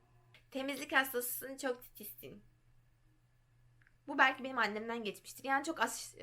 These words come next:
aşırı bir hastalık olarak demeyelim ama mesela yatarken her yer her yerde olmadan uyumayı seviyorum. Yatmadan önce. Her şeyi yerine koyup yatmayı seviyorum. O yüzden birazcık simetri hastalığım var. Çok az. Şu mesela şurada küçük aynam bile bu yerine gelirse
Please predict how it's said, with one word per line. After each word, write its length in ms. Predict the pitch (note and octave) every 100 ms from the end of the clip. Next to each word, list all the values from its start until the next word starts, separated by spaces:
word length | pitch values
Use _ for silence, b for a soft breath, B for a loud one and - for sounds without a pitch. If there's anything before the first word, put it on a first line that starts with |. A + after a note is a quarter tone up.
| -
aşırı 340 | A3+ B3 - B3
bir 100 | C4+
hastalık 460 | - A#3+ C4 C4+
olarak 320 | B3 A#3+ A#3+ -
demeyelim 440 | B3 A3+ G3 B3+
ama 200 | D4 D4
mesela 300 | A#3 B3 A#3+
yatarken 680 | B3 B3 C4+ B3 C4+ C4 C4
her 200 | C4 C#4
yer 160 | C4+
her 200 | C4 B3
yerde 260 | A#3 A3+ A3
olmadan 480 | A3 A#3 A3 G3 F#3
uyumayı 380 | F#3+ F3 F3+ F#3
seviyorum. 540 | - F3+ E3+ - G3+
Yatmadan 440 | G3+ - F#3+ F3+
önce. 360 | D#3+ D#3 - A3
Her 140 | D4 -
şeyi 260 | - C#4
yerine 380 | B3 B3+ B3 C#4
koyup 400 | C#4 A#3+ A#3+ -
yatmayı 300 | A3 G#3 F3+
seviyorum. 220 | - G3
O 20 | A#3
yüzden 260 | B3+ B3+ -
birazcık 420 | C5 F4+ E4+ -
simetri 500 | - D4+ C#4+ - E4
hastalığım 680 | C4 A#3+ - A3 G#3+ G#3 F3
var. 200 | G3 -
Çok 200 | C4+ -
az. 280 | A3 -
Şu 140 | - G#3+
mesela 320 | G#3+ G3+ G3+
şurada 280 | - A3 A3
küçük 260 | - -
aynam 340 | G#3+ G#3 A3+ A3
bile 320 | G#3 A#3+ A3
bu 140 | A3+
yerine 420 | B3 A3+ A3 A3+ A3
gelirse 640 | A3 C4+ C#4 - F3+